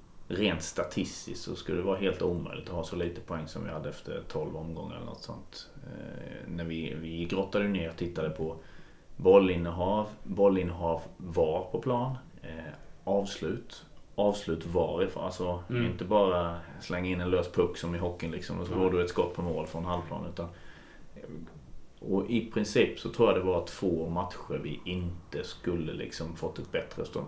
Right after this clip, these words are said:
Speaker 1: Rent statistiskt. Sen kan man, någon som säger så här, "Men det kan man inte grunda det på." Nej, men det är ju ett sätt att
Speaker 2: Mm.
Speaker 1: skapa. Eller släpper vi till mål, mycket målchans? Nej.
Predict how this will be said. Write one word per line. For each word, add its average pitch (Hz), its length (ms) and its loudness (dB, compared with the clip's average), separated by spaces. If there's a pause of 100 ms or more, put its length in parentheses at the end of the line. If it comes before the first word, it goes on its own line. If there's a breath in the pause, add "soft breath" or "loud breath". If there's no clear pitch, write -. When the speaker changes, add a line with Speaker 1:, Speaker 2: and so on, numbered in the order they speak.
Speaker 1:
Rent 110 240 2
statistiskt. - 720 -4
Sen 101 120 -2
kan 98 140 -2
man, 98 340 0 (240)
någon 92 280 0
som 87 140 -6
säger - 160 -4
så - 120 -6
här, 82 80 -2
"Men 85 120 -2
det 87 120 0
kan 87 180 -6
man 82 100 -4
inte - 180 -6
grunda 82 480 -4
det 76 60 -8
på." - 160 -8
Nej, 87 180 2
men 98 120 4
det 98 60 8
är 98 60 6
ju 120 180 6
ett - 140 -2
sätt - 360 -2 (260)
att 85 540 -2
Speaker 2:
Mm. 113 140 -4
Speaker 1:
skapa. 101 480 6
Eller 98 140 8
släpper 98 320 4
vi 104 80 2
till 85 380 -2
mål, 131 240 2
mycket 131 240 -2
målchans? 95 460 0
Nej. 82 440 -8